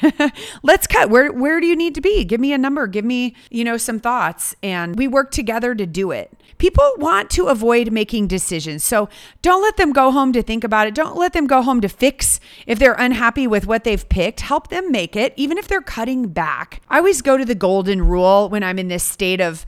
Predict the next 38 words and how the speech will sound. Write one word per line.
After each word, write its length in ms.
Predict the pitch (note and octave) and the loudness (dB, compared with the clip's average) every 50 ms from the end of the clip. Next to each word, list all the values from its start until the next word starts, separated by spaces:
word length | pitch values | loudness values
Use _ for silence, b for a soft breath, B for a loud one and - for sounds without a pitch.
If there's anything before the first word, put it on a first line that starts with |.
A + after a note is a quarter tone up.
| b b b | b b b
"What 160 | F3+ A3+ A#3+ | 0 2 4
do 120 | B3 A#3 | 4 4
I 140 | G#3 G3 F#3 | 4 4 2
do? 460 | F#3 D#3 G3+ A3 G#3+ A3 A3+ A3+ A3 | 0 0 0 2 4 4 4 4 4
Like, 240 | G#3 G3 F3+ F3+ G3+ | 4 2 0 0 0
I, 140 | G3+ G#3 - | 0 0 0
I'm 140 | - G#3 G#3+ | 0 -2 -4
upset. 400 | A3 G3+ - - - B3 A#3+ A3 | -4 -4 -4 -2 0 0 0 0
They're 80 | A3 G3+ | -4 -4
gonna 180 | G#3 G3+ G3+ | -4 -6 -6
cut 200 | - - E4 D#4+ | -6 -8 -8 -8
their 100 | - G#3+ | -6 -6
order 140 | - C4 C#4+ | -6 -4 -2
back." 180 | C4 A#3 - - - | -2 -4 -4 -4 -4
You 120 | B3+ E4 | -2 -2
know 60 | F4 | 0
what? 100 | F#4 F#4 | -2 -2
It's 140 | D#4+ - - | -4 -6 -8
gonna 160 | - F4 E4 | -6 -4 -4
happen. 500 | B3 G#3+ G3+ B3 C#4+ - - - - E3 - B B B B B | -4 -2 -2 -4 -4 -6 -8 -14 -14 -14 -16 B B B B B
But 100 | B E4 | B -2
if 60 | F4 G4+ | 0 0
you 80 | G#4 | 0
take 180 | G#4 A4+ A4 - | 0 0 -2 -2
care 160 | - F#4+ G4+ | -2 -4 -4
of 80 | G#4 - | -4 -2
people, 240 | - E4 A#3+ G#3+ | -4 -2 -2 -2
they're 120 | F3 F#3+ G#3 | -4 -4 -2
gonna 140 | B3+ C#4+ D4+ | -2 -4 -4
come 220 | - - D4+ D4+ | -6 -8 -6 -6
back. 300 | C4+ C#4+ D4 - - - | -4 -4 -4 -6 -8 -8
They're 140 | - G3+ G3+ | -8 -6 -6
gonna 160 | A#3 A#3+ B3 | -4 -4 -6
continue 460 | A#3+ - B3 A#3 - C#4+ C#4 C4+ C4+ A#3+ | -4 -4 -6 -6 -4 -4 -2 -2 -2 -2
to 80 | A#3+ | -2
order 280 | - - G#3+ A3+ B3+ B3 | -4 -4 -4 -4 -4 -4
from 220 | - A3 G3+ G3 | -4 -6 -6 -4
you, 280 | F#3+ F3 E3 D#3+ E3+ | -4 -4 -4 -6 -6